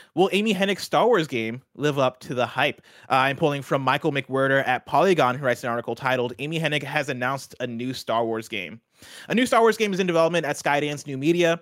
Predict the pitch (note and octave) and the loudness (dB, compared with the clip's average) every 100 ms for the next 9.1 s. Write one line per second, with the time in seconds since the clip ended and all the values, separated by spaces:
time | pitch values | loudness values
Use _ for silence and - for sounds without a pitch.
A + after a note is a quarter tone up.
0 | - - D#3+ F3 D#3+ E3 D#3 D3 C#3 C#3 | -6 -2 0 4 2 0 -4 -2 0 -2
1 | - B2+ B2+ B2+ A#2+ - C3 A#2+ A2+ G#2+ | 0 0 0 -2 -4 -8 -8 -6 -8 -6
2 | D#3 D#3 D#3+ - - B2+ D#3+ G3 E3 C#3+ | -6 -6 -8 -8 0 0 2 2 2 2
3 | D3+ C#3 B2+ B2 A#2+ C#3+ C#3 C3+ - C#3+ | 2 0 0 -6 -4 -2 -2 -4 -6 -8
4 | C3+ - F#3+ F3+ C3+ B2 B2 - C3 B2+ | -8 -6 -4 -2 -4 -4 -8 -10 -8 -6
5 | - C#3+ D3+ C3+ - A#2+ A#2 A#2 - - | -2 -2 -2 -4 -6 -6 -6 -10 -18 -10
6 | C#3 C#3+ A#2+ G2+ A#2 _ - - - E3+ | -6 -4 -4 -6 -8 _ -20 -12 -6 0
7 | F#3+ - G3 G3+ G3+ - A3+ A3 E3 D3+ | 0 2 2 2 -4 -6 0 0 2 2
8 | C#3+ C3+ C3 B2 B2 B2 A#2 A#2+ D3 D#3 | 2 2 -2 -8 -2 -2 -2 -4 -2 0